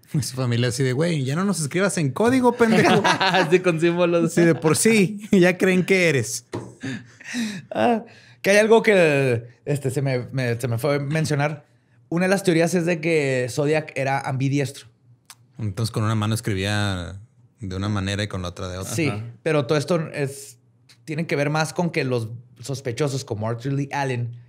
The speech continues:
Speaker 1: Ujú.
Speaker 3: que parece que todo encaja, menos su letra,
Speaker 1: Ujú.
Speaker 3: no coincide, entonces lo explican diciendo, "Ah, es que el Zodiaco era ambidiestro". Es la, no hay otra prueba que diga que el
Speaker 1: Ujú.
Speaker 3: Zodiaco era ambidiestro. Se, se, se cree que es zurdo porque lo, cuando disparó trae la zurda,
Speaker 1: Ujú.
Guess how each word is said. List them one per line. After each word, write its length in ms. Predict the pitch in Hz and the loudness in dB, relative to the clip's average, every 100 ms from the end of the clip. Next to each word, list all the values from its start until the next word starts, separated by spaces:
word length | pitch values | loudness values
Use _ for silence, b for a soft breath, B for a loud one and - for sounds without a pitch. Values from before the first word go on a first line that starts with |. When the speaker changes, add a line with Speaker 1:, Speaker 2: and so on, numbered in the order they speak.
| - | -10
Speaker 1:
Ujú. 320 | 113 90 98 | -6 -6 -6
Speaker 3:
que 100 | - | -6
parece 360 | 139 123 120 160 | -4 -2 -2 -2
que 100 | - | -4
todo 240 | - 127 | -4 -2
encaja, 560 | 143 139 151 147 139 117 | -4 -2 -4 -2 -4 -4
menos 460 | 113 139 180 156 139 | -2 2 2 2 0
su 140 | - | -2
letra, 500 | 113 147 147 117 117 _ _ | -2 -2 -4 -8 -10 _ _
Speaker 1:
Ujú. 480 | 107 95 98 95 147 - _ _ _ - | -6 -4 -4 -4 -6 -8 _ _ _ -10
Speaker 3:
no 180 | 131 135 | -8 -2
coincide, 600 | 151 139 165 160 147 - | 0 2 2 2 2 -2
entonces 260 | 131 135 135 | -2 0 0
lo 60 | |
explican 380 | 135 - 127 139 | -2 -4 -4 -2
diciendo, 360 | 123 131 123 - | -2 -4 -4 -4
"Ah, 360 | 156 131 - _ _ | -6 -6 -12 _ _
es 100 | 120 | -12
que 80 | - | -8
el 40 | 123 | -4
Zodiaco 340 | 123 120 123 | -2 -2 -2
era 80 | 117 | -4
ambidiestro". 420 | 110 101 - - - _ - - _ | -4 -6 -10 -20 -20 _ -20 -20 _
Es 100 | 135 | -6
la, 320 | 139 131 - _ b b b - | -4 -6 -10 _ b b b -4
no 140 | 160 | 2
hay 120 | 160 | 4
otra 260 | 170 170 147 | 4 2 2
prueba 400 | 156 147 147 143 | 2 2 2 0
que 120 | 151 | -2
diga 220 | 123 135 | 0 -2
que 80 | 135 | 0
el 40 | 127 | 0
Speaker 1:
Ujú. 80 | 120 | 0
Speaker 3:
Zodiaco 260 | 117 135 | 0 0
era 80 | 123 | 0
ambidiestro. 420 | 117 123 135 - - b b b b - | 0 0 -2 -8 -20 b b b b -8
Se, 160 | 180 139 | -4 -4
se, 120 | 123 | -2
se 120 | 151 | -2
cree 140 | 151 135 | -2 -2
que 60 | |
es 60 | 156 | 0
zurdo 340 | 170 160 143 | 0 2 0
porque 280 | 131 120 120 | -2 -6 -6
lo, 240 | 120 120 | -2 -2
cuando 220 | 117 110 107 | -4 -6 -6
disparó 440 | - 110 117 120 | -6 -2 -2 -4
trae 240 | 120 120 | -6 -4
la 100 | 113 | -4
zurda, 440 | 117 156 139 117 - | -2 -2 -2 -4 -4
Speaker 1:
Ujú. 360 | 110 110 104 | -4 -2 -4